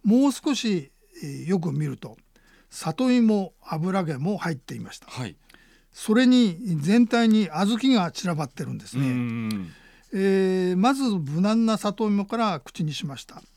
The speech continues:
Speaker 1: しっかりとして、歯で噛むと煮汁がスッと舌の未来にうまさを伝達するんです。
Speaker 2: はい。
Speaker 1: 「うー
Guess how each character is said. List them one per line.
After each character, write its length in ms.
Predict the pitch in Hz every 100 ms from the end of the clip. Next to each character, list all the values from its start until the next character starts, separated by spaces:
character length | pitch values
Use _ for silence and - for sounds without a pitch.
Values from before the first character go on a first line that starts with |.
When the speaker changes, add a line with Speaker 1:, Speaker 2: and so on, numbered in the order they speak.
| -
Speaker 1:
し 120 | -
っ 20 |
か 180 | - 190
り 60 | 165
と 120 | 156
し 80 | -
て、 240 | 160 170
歯 180 | - 208
で 80 | 214
噛 160 | 185 175
む 100 | 151
と 340 | - 185 -
煮 140 | 175 170
汁 320 | 180 220 208
が 160 | 202 175
ス 180 | -
ッ 40 | 262 -
と 200 | 170 160 - - - _
舌 320 | - - 196
の 140 | 190
未 160 | 190 202
来 240 | 196 165
に 300 | 151 185 165 - _ _ _ -
う 120 | 202
ま 140 | 208
さ 180 | 160 190
を 160 | 175 123
伝 200 | 170 175
達 200 | 160 -
す 80 |
る 80 | 156
ん 80 | 120
で 80 | 98
す。 180 | - -
Speaker 2:
は 140 | 117
い。 100 | 107
Speaker 1:
「う 60 |
ー 40 | -